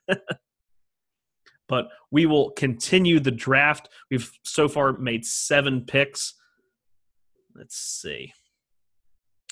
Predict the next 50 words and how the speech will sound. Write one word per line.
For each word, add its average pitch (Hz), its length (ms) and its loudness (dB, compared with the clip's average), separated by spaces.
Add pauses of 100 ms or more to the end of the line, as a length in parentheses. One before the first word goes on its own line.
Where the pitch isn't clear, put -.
Where 151 300 4
do 151 60 4
we 135 120 0
go 131 300 4
with 127 160 -2
the 98 80 -12
next 127 460 -8
pick? - 200 -14
Let's - 260 -14 (280)
look 131 100 -4
at 120 80 0
the 120 80 -4
overalls. 135 880 2 (680)
I'm 131 100 -6
thinking 202 480 2
about, 147 300 2
oh, 165 180 8
Jo 135 280 4
Adell 135 460 4
is 135 120 0
up 135 180 -4
there, 139 200 2
but 123 140 -6
we'd 120 280 -6
probably 147 300 2
have 131 120 -4
to 123 80 -8
wait 139 300 2
a 147 40 4
little 143 260 0
bit 143 180 0
on 143 180 2
him. 143 280 -2 (840)
And 117 100 -6
he 131 220 2
has 135 160 4
kind 147 180 -2
of 131 60 -2
the 120 80 -4
same 139 340 0
issues 127 360 0
I 117 80 0
worry 127 320 2
about 123 360 0
with 107 400 -10 (320)
Acuna 147 500 0
and 127 120 0
the 120 60 2
discipline 127 500 -2
and 117 340 -6